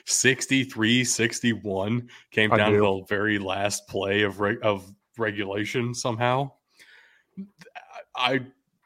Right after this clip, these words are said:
Speaker 1: I don't know what to expect out of that game. It's very
Speaker 2: <laughs>
Speaker 1: possible that Appalachian State goes into, uh, North Carolina and beats them at Chapel
Speaker 2: There's
Speaker 1: Hill.
Speaker 2: nothing,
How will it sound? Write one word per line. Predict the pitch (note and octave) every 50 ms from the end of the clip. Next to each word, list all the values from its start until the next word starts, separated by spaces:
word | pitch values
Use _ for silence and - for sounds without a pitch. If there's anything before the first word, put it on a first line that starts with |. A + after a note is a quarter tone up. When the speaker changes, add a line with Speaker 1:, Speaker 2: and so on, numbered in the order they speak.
| - -
Speaker 1:
I | A2+ C3+ D#3+
don't | C#3+ A#2 A#2+ A#2+ C#3 A2 A2
know | G#2+ A2 A2 G#2+ G#2
what | G#2+ G#2+ A2 A2 G#2+ G#2+
to | - G#2+ G#2
expect | G2 G2+ - G#2+ G2+ G2 - A2
out | G#2
of | G2+ F#2+
that | F#2+ F#2+ F2+
game. | - G2 F#2 F#2 F#2+ F#2+ F#2+ - - -
It's | A#2 B2 A#2 -
very | G#2 F#2+ G2+ G#2 A#2 B2 - A#2
Speaker 2:
<laughs> | G2+
Speaker 1:
possible | E2+ - - G2 F#2 - - - G2 G2 G#2 G2+ - - -
that | A2 G#2 -
Appalachian | G2+ A2 - - G#2+ G#2 G2 - A2+ G2
State | - - G2+ G#2+ G#2+ -
goes | - A#2 A2+ A2+ A2+ G#2+ G#2+
into, | - - A#2 A#2 A#2 A#2 A#2 A#2 - A#2 A2+ A2 A2 G#2+ A2 A#2 A#2 - _ _ _ - - - - - - - - _ _ _ _ _ -
uh, | A2 G2+ G2+ G#2 G#2 - _
North | A#2 A#2 A#2 A2+ - -
Carolina | - G#2+ G#2 G2+ G2+ G2+ G2 G2 F#2+ G2 G#2 G2+
and | G#2 F#2+ G2 F#2 -
beats | - G#2 G#2 G2+ -
them | - F#2+ F2+ F#2+ G2+ G2+ - _ _ _ _ _ _ _ _ _ _ _ _ _ _ _ _ _ - - - -
at | A#2+ G#2+ A#2 -
Chapel | - - - - -
Speaker 2:
There's | D#3 C#3+ -
Speaker 1:
Hill. | - C3+
Speaker 2:
nothing, | C#3+ D3+ - F3 F3 D#3+ C#3+ B2